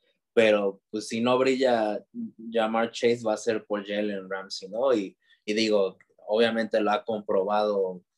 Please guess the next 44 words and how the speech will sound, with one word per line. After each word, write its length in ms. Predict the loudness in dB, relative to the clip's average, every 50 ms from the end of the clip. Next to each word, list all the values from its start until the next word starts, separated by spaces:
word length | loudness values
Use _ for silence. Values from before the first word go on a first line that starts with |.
| _ _ _ _
pues, 160 | -2 -2 0
ya 340 | 2 2 2 2 2 0 -2
la 260 | -2 -4 -4 -6 -6
temporada 560 | -6 -8 -4 -2 -2 -2 0 0 0 0 -2
pasada 580 | -4 -8 -8 -4 0 0 2 2 2 0 0 -4
que 260 | -4 -6 -6 -6 -6 -8
se, 300 | -4 -4 -2 -2 -4 -6
que 120 | -8 -8
se 140 | -8 -8 -6
fue 180 | -2 -2 -2 0
con 180 | -2 -2 0
los 140 | 2 0 2
Rams 380 | 2 2 2 2 0 -2 -2 0
y 100 | 2 4
esta, 460 | 4 4 2 2 2 0 0 0 -2 _ _ _ _ _ _ _ _
pues, 180 | _ -4 -4 -2
que 160 | -4 -4 -2
creo 240 | 2 4 4 4 4
que 140 | 0 -2 -2
sí 260 | 0 -2 -2 -2 0
valió 360 | 2 2 2 2 2 2 2
la 220 | 2 2 0 -2 -2
pena, 460 | -2 -4 -4 -2 -4 -4 -4 -4 -6
este, 580 | -6 -8 -14 -4 -2 -2 -2 0 -2 -4 -6 _ _ _ _ _ _ _ _ 0
eh, 320 | 2 4 4 4 4 0 -2
¿cómo 200 | _ -4 -2 -2
se, 200 | -4 -6 -10 -10 -4
cómo 200 | -4 -2 -2 -2
se 100 | -2 -2
llama? 300 | -2 0 0 2 2 2
Este, 340 | 0 -2 -4 0 2 2 4
dar 240 | 4 2 2 2 4
todos 360 | 4 4 4 4 0 -2 -4
estos 360 | -6 -6 -4 -6 -8 -8 -6 -2
picks 360 | 0 0 0 0 -4 -12 -4
que, 240 | -2 -2 -2 -2 -6 _ _ _
que 180 | -2 0 0
nos 220 | 0 -2 -4 -4 -4
mencionaba 580 | -4 -6 -4 -4 -2 0 2 2 2 0 0
Pam, 220 | 0 0 -2 -2 -2
que 140 | -6 -10 -6
creo 180 | -2 -2 -2 0
que 100 | -2 -4
hasta 400 | -4 -2 _ -4 -4 -4 -6